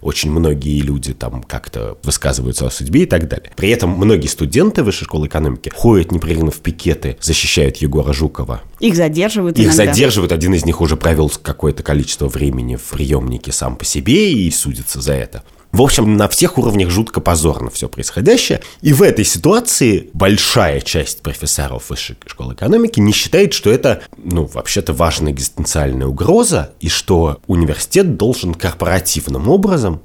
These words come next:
Speaker 1: защищать студента, которого по явно политическому делу сажают в тюрьму, не потому, что сам университет политический или нет, а потому, что уголовного состава нет, идеологически понятно, что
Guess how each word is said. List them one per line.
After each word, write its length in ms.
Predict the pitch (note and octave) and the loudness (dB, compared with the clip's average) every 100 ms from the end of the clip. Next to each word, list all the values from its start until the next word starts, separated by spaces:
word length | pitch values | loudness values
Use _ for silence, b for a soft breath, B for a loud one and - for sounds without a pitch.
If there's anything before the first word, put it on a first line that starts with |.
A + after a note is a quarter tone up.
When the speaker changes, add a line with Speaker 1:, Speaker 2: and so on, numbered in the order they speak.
| - | -2
Speaker 1:
защищать 680 | F2 G#2 A2 - - E2 | 0 2 0 0 2 0
студента, 560 | - - D2+ E3 G#3+ D3 | -2 -4 2 2 2 -2
которого 380 | - D2+ F2+ D#2 | -4 2 2 2
по 220 | C2 F2 | 0 0
явно 380 | E2 E2 D2 D2 | 2 2 0 -2
политическому 680 | D2+ C#2 - - - C2 C2 | -2 -4 -4 -8 -6 -4 -4
делу 240 | B1 A#1 | -4 -6
сажают 380 | - A1+ B1+ A#1 | -8 -8 -8 -8
в 20 | |
тюрьму, 400 | - C#2+ A2 A3 - | -10 -2 0 0 2
не 340 | E3 F3+ F3 | 4 6 6
потому, 400 | - G#2+ A2 G3 | 4 2 2 2
что 220 | B3 - | 0 0
сам 200 | C#3+ G#2+ | 2 4
университет 560 | G2+ G2 A#2 - E2+ - | 4 2 0 0 -2 0
политический 640 | D#2 D2 - D2 - - | -2 0 0 -2 -2 0
или 140 | D#2+ F#2+ | 2 4
нет, 340 | D#2 - - b | 2 -2 -18 b
а 140 | G2 | -4
потому, 440 | - F#2 E2+ A#2 A#3+ | -2 0 2 2 2
что 460 | - G#2 G2 F2+ - | 2 4 4 2 -2
уголовного 640 | A#2 G#2 A2 F#2+ D#2+ C#2+ | 2 4 4 2 0 -2
состава 420 | - D2 D#2 C#2+ | -4 -4 -4 -4
нет, 340 | C#2+ E3+ A3 - | 0 -2 -2 -6
идеологически 960 | - G#2 A2 G2+ G#2 G#2+ G2+ E2+ - - | -2 2 4 4 4 2 -2 -2 -4 -6
понятно, 480 | D#2 D#2 E2 B1+ C#2 | -2 0 0 -2 -10
что 380 | - D2+ C#2 | -8 -8 -8